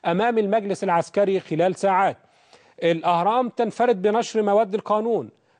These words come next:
الطعن مكفول لكل، لكل مصري له حق مباشرة الحقوق السياسية، التقديم خلال ثلاثين يوم من إعلان النتيجة،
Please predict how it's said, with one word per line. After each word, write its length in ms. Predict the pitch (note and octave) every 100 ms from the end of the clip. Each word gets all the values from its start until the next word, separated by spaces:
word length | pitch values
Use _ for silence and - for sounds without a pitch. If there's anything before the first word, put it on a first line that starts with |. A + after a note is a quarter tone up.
| F3
الطعن 540 | - - A#3 D#3+ C#3+
مكفول 680 | C#3+ D#3+ D#3 - A3 A3 E3+
لكل، 400 | D#3+ G3+ G3 F3
لكل 500 | D#3+ E3 - G#3 F3+
مصري 380 | G3+ B3 B3 A#3
له 220 | F3+ E3
حق 300 | - G#3+ -
مباشرة 560 | F3 E3 E3 G3+ F#3 F3
الحقوق 300 | D3 D#3+ F3+
السياسية، 680 | G3 G#3+ G#3+ - B3 D3 - _ - - -
التقديم 600 | F3 G#3+ F3 F3 C4+ A#3+
خلال 380 | G#3 G3 G#3
ثلاثين 360 | - F3 E3 G#3
يوم 220 | G3+ G#3+
من 160 | F#3+ D#3+
إعلان 260 | C#3+ F3
النتيجة، 560 | G3 F#3+ F3+ B3 F3+ A2